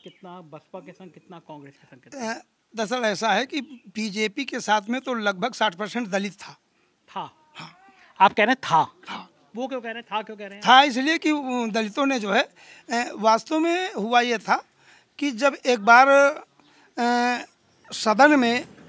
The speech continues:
Speaker 2: अखिलेश यादव जी ने, जो है, एक मामला आया था दलितों के, अ, सिस्टम में कि इनको, जो है, एक प्रमोशन, आरक्षण में प्रमोशन वाला,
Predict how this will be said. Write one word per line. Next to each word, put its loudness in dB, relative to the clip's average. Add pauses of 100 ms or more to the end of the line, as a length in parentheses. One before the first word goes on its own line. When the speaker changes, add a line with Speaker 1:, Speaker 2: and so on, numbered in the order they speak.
(300)
Speaker 2:
अखिलेश 0
यादव 0
जी -4
ने, -2
जो -8
है, -6 (520)
एक 0
मामला 6
आया 4
था 0 (380)
दलितों -2
के, -2
अ, -4 (600)
सिस्टम -2
में -2 (400)
कि -2
इनको, -4
जो -4
है, -2 (800)
एक -4 (640)
प्रमोशन, 2 (100)
आरक्षण 0
में -2
प्रमोशन 0
वाला, -6